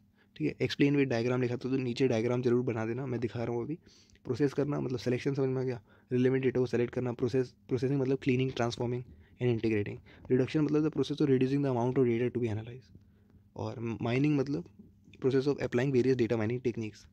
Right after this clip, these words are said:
meaningful and insightful data को लेने के लिए। पैटर्न इवैल्यूएशन मतलब पैटर्न ढूंढना इनसाइट में से। और नॉलेज रिप्रेजेंटेशन, process of representing knowledge in a format that easily understandable। ठीक है,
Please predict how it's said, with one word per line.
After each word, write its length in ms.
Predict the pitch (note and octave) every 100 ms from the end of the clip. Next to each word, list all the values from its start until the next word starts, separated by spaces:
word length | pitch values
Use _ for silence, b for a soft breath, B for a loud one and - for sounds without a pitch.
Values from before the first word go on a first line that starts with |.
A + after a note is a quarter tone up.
| _ b b -
meaningful 420 | B2 B2+ D#3 D#3
and 100 | C3
insightful 480 | B2 A#2+ A2+ C3 B2 - -
data 200 | A#2+ A2+
को 80 | A#2+
लेने 240 | A#2 A2+
के 100 | A2
लिए। 140 | - - -
पैटर्न 260 | A2 C3+
इवैल्यूएशन 440 | C3 B2 B2+ A#2 C3 - b b b b
मतलब 140 | - C3
पैटर्न 340 | A#2+ A#2+ C3+
ढूंढना 240 | B2+ B2+ C3+
इनसाइट 380 | B2+ A#2+ A#2+
में 140 | B2 B2
से। 160 | B2+ - b b B2+
और 100 | B2+
नॉलेज 280 | A#2+ C3+ C#3
रिप्रेजेंटेशन, 680 | C3 C3+ C3+ B2+ C3 D3+ - - _ _
process 260 | B2 C3 C#3
of 60 | C3
representing 440 | B2+ B2+ B2 C3
knowledge 360 | C3 A#2 C3+ C3+
in 40 |
a 120 | C3
format 380 | A2 A2+ B2 C3
that 160 | B2+ B2+
easily 360 | B2+ C#3 A#2
understandable। 580 | A2 - A2 A#2+ C3 C3+
ठीक 120 |
है, 60 | D3+